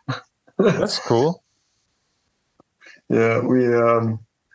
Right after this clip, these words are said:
Speaker 1: we never planned on buying one, but, uh, we had a small, uh, apartment, I think, uh, twelve years ago,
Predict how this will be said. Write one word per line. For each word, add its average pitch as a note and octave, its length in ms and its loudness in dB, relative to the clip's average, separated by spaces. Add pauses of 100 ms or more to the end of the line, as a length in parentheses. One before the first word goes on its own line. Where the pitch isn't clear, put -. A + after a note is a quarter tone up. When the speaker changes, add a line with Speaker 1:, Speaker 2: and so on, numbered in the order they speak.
(300)
Speaker 1:
we C#3 80 2
never C3+ 260 2
planned C3+ 360 2
on A#2+ 100 -2
buying A#2 340 0
one, A#2+ 260 0
but, G#2+ 200 0
uh, G#2+ 380 -2 (440)
we B2+ 160 2
had A2 180 2
a A2+ 60 2
small, A#2 840 0
uh, - 260 0
apartment, B2 600 0 (760)
I - 60 -8
think, A2+ 380 -4
uh, - 320 -2 (1300)
twelve D#3 300 0
years D3 240 4
ago, C#3 500 2